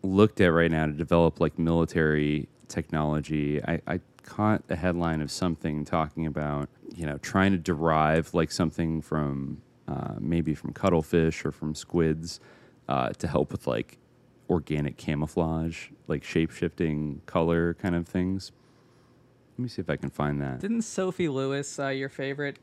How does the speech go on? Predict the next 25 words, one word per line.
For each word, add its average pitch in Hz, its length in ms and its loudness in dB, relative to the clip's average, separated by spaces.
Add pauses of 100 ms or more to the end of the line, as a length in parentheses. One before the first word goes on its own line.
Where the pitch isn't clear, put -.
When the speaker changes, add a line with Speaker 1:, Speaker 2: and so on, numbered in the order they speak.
(100)
Speaker 2:
have, 139 260 -2
like, 139 160 -2
a, 139 360 -2 (120)
a 143 140 -4
viral 139 420 -2
post 139 320 -6
back 143 200 2
in 143 60 -6
the 143 80 -6
day 143 320 0
about, 143 460 -2
like, 139 300 -2 (340)
octopuses 143 680 -4
being 147 220 -6
queer 147 520 -4
or 160 60 -4
something? 156 520 -6 (380)
Speaker 1:
Oh, 143 160 12
yeah, 123 240 12
Speaker 2:
Um, 110 60 12
Speaker 1:
she 139 140 6
had 120 100 10
my 110 120 8
octopus 104 640 4
lover. 87 420 0